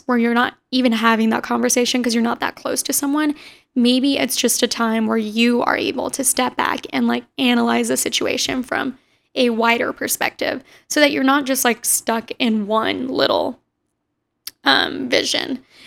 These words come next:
And I'm not saying that there are, that nobody has, like, bad intentions. You know what I mean? Like, obviously, some people,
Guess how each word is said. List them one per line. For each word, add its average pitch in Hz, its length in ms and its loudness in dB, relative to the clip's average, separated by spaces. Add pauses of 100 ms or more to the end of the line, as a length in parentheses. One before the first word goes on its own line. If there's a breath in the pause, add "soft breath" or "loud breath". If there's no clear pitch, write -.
(140 soft breath)
And 311 80 2
I'm 349 100 2
not 427 180 2
saying 247 800 2
that 240 500 2
there 240 300 2
are, 240 380 2
that 254 260 -2
nobody 233 540 4
has, 226 420 0
like, - 320 -4 (380)
bad 233 180 4
intentions. 262 840 0 (200)
You 262 160 2
know 277 120 4
what 277 100 4
I 269 60 4
mean? 269 280 2
Like, 247 320 0 (240)
obviously, 247 760 0
some 233 300 -4
people, 302 460 -2